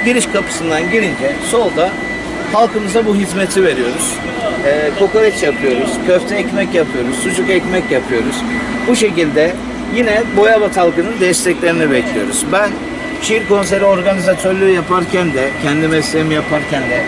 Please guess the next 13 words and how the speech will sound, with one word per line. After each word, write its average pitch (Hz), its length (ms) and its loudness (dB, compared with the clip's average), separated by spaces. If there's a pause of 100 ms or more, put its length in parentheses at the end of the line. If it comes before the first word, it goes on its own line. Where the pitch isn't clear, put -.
(320)
simit 196 300 0
satarken 151 640 0
de, - 160 -2
pilav 196 200 2
satarken 135 580 0
de 139 200 -4 (360)
Boyabat 202 420 2
halkı 160 240 0 (120)
her 262 120 2
zaman 175 360 -2
benim 160 220 0
arkamda 143 480 0
oldu. 107 260 0